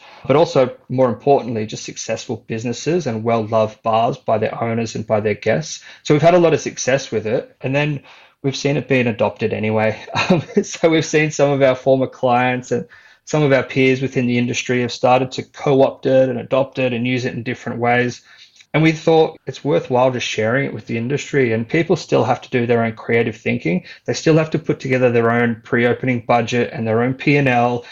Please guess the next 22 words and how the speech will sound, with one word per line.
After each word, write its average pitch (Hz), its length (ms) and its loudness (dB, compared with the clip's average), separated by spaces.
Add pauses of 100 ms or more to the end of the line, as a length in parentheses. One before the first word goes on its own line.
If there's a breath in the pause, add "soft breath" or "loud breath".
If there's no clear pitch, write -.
(220 loud breath)
They 113 80 -6
still 139 220 2
have 143 140 0
to 139 100 -2
put 156 200 -6
together 135 240 2
their 120 220 2
own 127 260 0
O 131 140 4
S 127 200 0
and 127 120 0
E 117 120 2
list. 113 580 -2
We're 123 100 -6
not 131 340 0 (240)
giving 120 420 -2
this - 460 -8
a - 80 -14
pla-, - 220 -2
it's - 220 -6
not 131 120 2
a 113 200 0